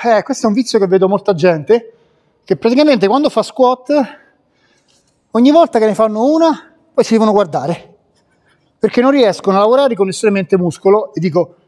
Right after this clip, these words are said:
la punta, ok, scendo,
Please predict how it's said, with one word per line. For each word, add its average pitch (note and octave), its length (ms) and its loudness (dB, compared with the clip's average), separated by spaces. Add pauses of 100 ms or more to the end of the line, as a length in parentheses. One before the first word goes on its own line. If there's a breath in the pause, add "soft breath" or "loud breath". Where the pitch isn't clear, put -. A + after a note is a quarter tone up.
(200)
la A#3 140 0
punta, D3 680 -8 (1040)
ok, A3 760 0 (1300)
scendo, B3+ 760 -2